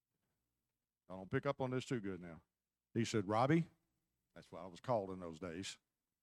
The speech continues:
He said, "Robbie?" I said, "Yes, sir." I knew it was my mama, and she's the only one ever called me Robbie at that time.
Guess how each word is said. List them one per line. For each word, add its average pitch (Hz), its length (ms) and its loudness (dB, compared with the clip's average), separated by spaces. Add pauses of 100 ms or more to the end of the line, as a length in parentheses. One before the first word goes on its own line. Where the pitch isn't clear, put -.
(540)
He 113 80 0
said, 107 180 -2
"Robbie?" 139 340 4 (960)
I 90 140 -8
said, 90 380 -6 (840)
"Yes, 95 260 0
sir." 147 260 2
I 101 40 -2
knew 90 300 -2
it 98 100 0
was 98 80 -2
my 95 120 -4
mama, 104 420 -2 (320)
and - 80 -14
she's 107 200 -4
the 101 60 -2
only 98 120 -2
one 95 120 -2
ever 90 160 -2
called 90 200 -4
me 90 60 -6
Robbie 104 320 4
at 87 80 -8
that 87 160 -6
time. 104 260 -4